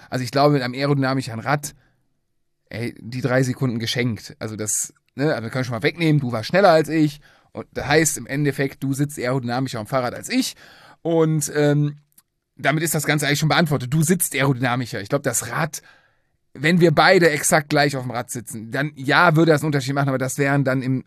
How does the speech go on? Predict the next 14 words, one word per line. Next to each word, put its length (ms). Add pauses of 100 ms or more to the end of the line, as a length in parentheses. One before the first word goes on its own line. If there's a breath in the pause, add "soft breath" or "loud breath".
einzelnen 560
Sekundenbereich 960 (560 soft breath)
die, 320
äh, 320 (1120)
also 100
sagen 100
wir 40
so, 80
es 80
wär 100
günstiger, 680
dass 180
ich 120
mich 320